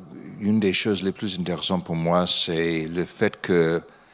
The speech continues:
en partie à travers de, de certains mouvements culturels, et, et je dirais par ailleurs, euh, que, que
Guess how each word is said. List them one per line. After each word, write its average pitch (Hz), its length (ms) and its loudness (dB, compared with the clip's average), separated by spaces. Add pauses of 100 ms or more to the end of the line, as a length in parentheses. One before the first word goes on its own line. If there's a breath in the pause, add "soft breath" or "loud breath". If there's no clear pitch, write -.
(420 soft breath)
en 85 120 -8
partie 120 440 -4
à 104 60 0
travers 90 480 -4
de, 82 220 -4
de 82 160 -8
certains 98 580 -2
mouvements 82 800 0 (160)
culturels, 87 580 -2 (120)
et, 90 280 -2
et 95 40 0
je 98 140 -2
dirais 104 460 2 (380)
par 98 160 0
ailleurs, 95 500 2 (240)
euh, 85 240 -6
que, 92 300 -2 (920 loud breath)
que 95 340 0